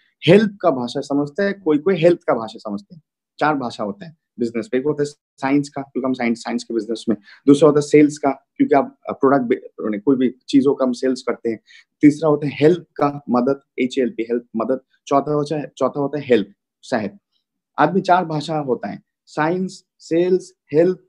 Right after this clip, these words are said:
health। कोई science का भाषा समझता है, कोई health का भाषा, कोई health का भाषा, कोई sales का भाषा।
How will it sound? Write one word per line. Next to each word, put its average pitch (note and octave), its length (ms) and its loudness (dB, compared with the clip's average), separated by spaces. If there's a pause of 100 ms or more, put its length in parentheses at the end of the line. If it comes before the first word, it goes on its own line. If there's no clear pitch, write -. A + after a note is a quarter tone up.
(140)
health। A2+ 200 2 (360)
कोई G#3 120 10
science G3+ 360 -6
का G#3 120 -6
भाषा F3 240 -10
समझता F3+ 360 -10
है, F3+ 60 -4
कोई F3 240 0
health D#3 300 0
का F3 80 0
भाषा, D#3+ 280 -4
कोई D#3+ 180 0
health C#3+ 180 0
का D#3 140 -6
भाषा, C#3+ 260 -8
कोई C#3+ 160 -4
sales B2 260 -10
का - 120 -8
भाषा। G#2 280 -10